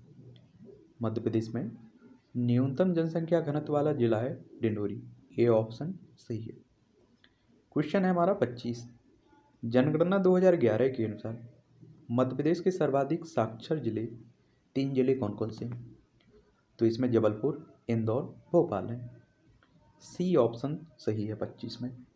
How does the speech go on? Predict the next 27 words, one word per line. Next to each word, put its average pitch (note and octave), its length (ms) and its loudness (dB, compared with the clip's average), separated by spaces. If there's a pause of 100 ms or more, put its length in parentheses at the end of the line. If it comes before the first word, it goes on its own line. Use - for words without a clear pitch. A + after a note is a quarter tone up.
ठीक G3 120 -6
है। - 280 -14 (880)
क्वेश्चन C3+ 400 -2
है F#3+ 120 -2
छब्बीस, - 440 -6 (840)
सर्वाधिक D#3+ 760 4
अनुसूचित C3 500 -2
जाति A#2 340 2
की A2+ 140 -8 (420)
जनसंख्या D3+ 540 2
प्रतिशत C#3 500 -4
वाले G#2+ 320 -4 (1300)
मध्य B2+ 280 2
प्रदेश D#3+ 480 -2 (580)
के D#3 80 0
जिले B2+ 280 2
का B2+ 120 0
नाम G#2 220 -2
बताना G2+ 280 -6
है A#2 200 -8
आपको, - 180 -14 (640)
तो A#2 100 0
यह C3 100 0
है - 220 -4
उज्जैन, A2+ 540 -2 (1400)
ए C#3 160 6
ऑप्शन D#3 580 2